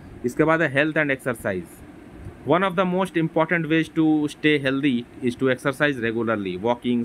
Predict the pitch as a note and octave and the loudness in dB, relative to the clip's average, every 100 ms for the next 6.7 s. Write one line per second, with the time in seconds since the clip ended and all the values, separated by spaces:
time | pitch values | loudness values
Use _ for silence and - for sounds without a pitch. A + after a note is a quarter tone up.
0 | A#2+ A#2 A#2 A#2 A#2 - A#2 A#2+ A#2 A2+ | 0 -2 0 -2 -2 0 0 2 0 0
1 | A#2 A2+ A#2+ A2+ A2+ A#2 A#2+ A#2 - A#2+ | -2 -2 -4 -2 -2 0 0 -2 -2 -2
2 | A#2 A2+ A2 A#2+ A#2+ A#2+ - - - - | -2 -4 -2 -2 -2 -4 -18 -20 -18 -2
3 | C#3+ D#3 F#3 F#3 F3+ E3 E3+ D#3 - D#3 | 0 2 0 0 -2 -2 -2 -2 -2 -2
4 | F3 D3+ A2+ G2+ E2+ - - - - - | 0 0 0 -10 -14 -20 -20 -20 -20 -20
5 | - A#2+ A#2+ - D3+ E3 C3+ A#2+ A2 A2+ | -4 0 0 -2 -4 0 0 0 0 0
6 | A2 A#2 - - - G2+ | 0 -6 -10 -20 -10 -4